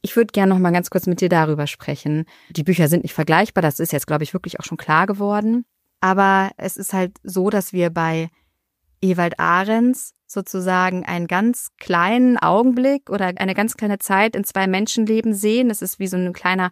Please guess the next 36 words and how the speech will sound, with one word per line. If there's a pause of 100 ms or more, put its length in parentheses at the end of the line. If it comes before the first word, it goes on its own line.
(300)
Scheinwerfer
auf
diese
beiden
in
diesem
Moment. (880)
Und
ja,
bei
Susanne
Abel
entfalten
sich,
entfalten
sich
Leben
über
Jahrzehnte
hinweg, (340)
über
Generationen
hinweg
quasi
vor
unseren
Augen.
Das
ist
ja
einfach
schon
mal
ein
riesengroßer
Unterschied.